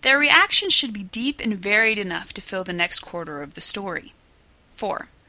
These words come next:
their reactions must be dominoes moving the plot forward and deepening the weave of scenes, subplots, and themes. Five, usually this is the time in which the character will gain the skills or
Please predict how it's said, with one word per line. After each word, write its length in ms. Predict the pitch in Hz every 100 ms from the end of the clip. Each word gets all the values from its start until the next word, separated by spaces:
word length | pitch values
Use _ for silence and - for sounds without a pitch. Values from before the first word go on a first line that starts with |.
| _ _
their 160 | - 269
reactions 500 | 370 285 247 233 226
must 240 | 208 -
be 140 | 202 185
dominoes 680 | 214 226 247 220 185 175 -
moving 500 | 170 180 214 269 330
the 80 | 349
plot 340 | - 262 -
forward 400 | - 208 196 196 - - - -
and 260 | 220 196
deepening 480 | - 285 330 285 269
the 100 | 240
weave 280 | 214 214 202
of 100 | 190
scenes, 480 | - 202 185 185 -
subplots, 640 | - 175 - 156 160 -
and 160 | 165 -
themes. 560 | 165 151 - - - - _ _ _ _ _ _ _ _ _ _ _ _ _ _ _ _ _ _
Five, 440 | - 214 185 - - _ _ _
usually 580 | 240 254 415 453 523 339
this 300 | 294 269 -
is 100 | 330
the 120 | -
time 400 | 311 - 226 208
in 160 | - 208
which 200 | 196 -
the 80 | 220
character 380 | - 196 - 185
will 100 | 180
gain 240 | 165 160
the 80 | -
skills 580 | - - 285 294 294 -
or 140 | 220